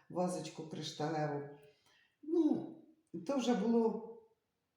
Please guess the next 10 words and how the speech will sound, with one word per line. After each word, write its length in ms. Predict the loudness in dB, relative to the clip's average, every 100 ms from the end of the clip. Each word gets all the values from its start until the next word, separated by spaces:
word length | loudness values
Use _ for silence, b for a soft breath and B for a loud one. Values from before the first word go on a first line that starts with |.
| _ _
потім. 520 | 0 2 2 0 -2 0
І 340 | 4 6 6 2
на 340 | -2 -2 0
даний 640 | 6 8 8 4 -2 -4 -4
час 400 | 0 0 0 0
у 60 |
мене, 260 | 0 2 2
мабуть, 480 | 2 2 0 -4 -4
їх, 400 | -4 -4 -8 -18 -20 _ _ _ _ _ _
е, 40 | -14